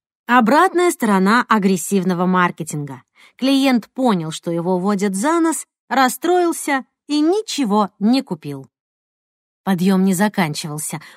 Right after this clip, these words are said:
Уклон вроде был небольшим, но ноги уже гудели. "Хочешь воды?"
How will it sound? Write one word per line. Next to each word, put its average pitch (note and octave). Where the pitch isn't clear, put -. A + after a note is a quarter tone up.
Уклон A3+
вроде A3+
был A3+
небольшим, A#3
но F3+
ноги E3+
уже F#3
гудели. E3+
"Хочешь -
воды?" D#3